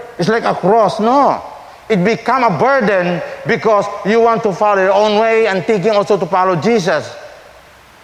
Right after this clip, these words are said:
It become a burden because you don't want to follow Christ. You follow to want to follow your own. It become now heavy. It become now stressful in following Christ.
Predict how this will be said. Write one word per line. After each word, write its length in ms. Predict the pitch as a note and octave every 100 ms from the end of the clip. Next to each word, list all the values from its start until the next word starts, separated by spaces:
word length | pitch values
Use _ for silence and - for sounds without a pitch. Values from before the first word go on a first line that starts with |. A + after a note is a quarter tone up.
| - - -
It 120 | F#3+
become 320 | F#3 A3 B3 A3
a 40 |
burden 580 | B3 B3+ A3+ F#3+ C3 - - - - - - - - -
because 340 | A3 A#3+ G#3+
you 80 | A3
don't 140 | A3+
want 160 | A3+ A3+
to 80 | G#3+
follow 280 | A3 A3 F3+
Christ. 360 | G3+ A3 G3+
You 60 | G#3+
follow 280 | G#3+ G#3+ G#3+
to 100 | G3
want 280 | G#3 G#3+
to 180 | G#3 G3 F#3+ -
follow 220 | A3 G#3+
your 180 | G3+ A3
own. 580 | G#3+ A#3+ G3+ C3+ G2+ D#2+ - -
It 140 | F3 D#3
become 340 | G3 G#3+ G3
now 200 | G#3 G3+
heavy. 500 | G3 B3+ G#3 A3 C3+ - - - - - - - - - - - - - - - - - -
It 60 |
become 260 | F#3+ A3+ A3+
now 160 | A#3
stressful 1300 | A3 - B3 C4 G#3+ - - C4+ A3+ F#3+ E3 - - -
in 180 | A3
following 420 | E3+ A#3 A3+ G#3 E3
Christ. 540 | G3 A#3+ A3 F3+ C3